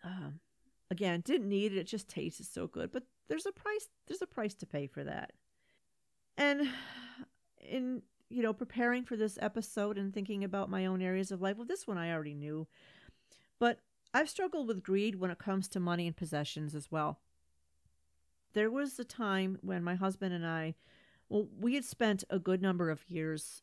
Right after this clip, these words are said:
struggling financially we gave up a lot to keep our children out of the public school system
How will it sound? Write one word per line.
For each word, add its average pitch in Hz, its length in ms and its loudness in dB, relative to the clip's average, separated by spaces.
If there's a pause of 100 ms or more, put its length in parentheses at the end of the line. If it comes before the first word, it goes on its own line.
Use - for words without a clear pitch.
struggling 165 480 0
financially 151 840 -2 (640)
we 214 120 0
gave 247 240 4
up 208 160 -2
a 180 40 0
lot 170 320 4
to - 60 -14
keep - 200 -4
our 160 100 0
children 160 540 0
out 160 160 2
of 156 120 -2
the 151 80 -6
public 156 360 -4
school - 320 -4
system 160 560 -4